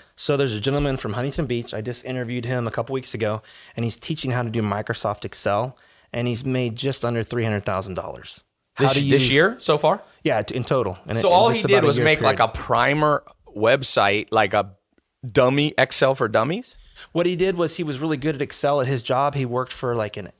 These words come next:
Speaker 1: an analytical company, and he was the best at doing these different reports. People always asked him, "How do you do that?" So then he started blogging about it.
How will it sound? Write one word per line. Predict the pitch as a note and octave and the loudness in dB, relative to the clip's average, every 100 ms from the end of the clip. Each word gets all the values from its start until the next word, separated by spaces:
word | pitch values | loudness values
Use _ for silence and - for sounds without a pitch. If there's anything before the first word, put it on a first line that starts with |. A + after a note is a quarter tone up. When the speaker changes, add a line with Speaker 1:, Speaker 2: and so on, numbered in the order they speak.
| - | -18
Speaker 1:
an | A2+ - | -16 -10
analytical | A#2+ C3 B2+ C3+ D3 | -4 -2 0 0 -2
company, | - C#3 C#3+ D3 | -2 -4 -2 -2
and | B2 | -2
he | A#2+ | -4
was | A#2 | -6
the | A2 | -10
best | G2+ A#2+ C#3 - - | -4 -4 -4 -6 -10
at | A2 G2+ | -10 -4
doing | C3 | -4
these | C3 A2 | -2 -4
different | B2+ B2+ | -4 -4
reports. | A2 - C3+ C#3 - - _ - _ _ | -6 -4 -4 -4 -10 -20 _ -20 _ _
People | - - | -10 -2
always | A2+ A2 G#2+ | 0 0 0
asked | A2+ - | -2 -2
him, | G#2+ | -6
"How | A2 | -4
do | G#2+ | -6
you | |
do | G2 A2 | -4 -2
that?" | A#2+ - | -2 -2
So | B2 | -4
then | B2+ D3 | -2 -4
he | |
started | C3 B2+ G2+ | -2 -4 -4
blogging | A2 G#2+ A#2 C3 | -2 -2 -2 -4
about | A#2+ A#2+ | -2 -2
it. | C#3+ | -4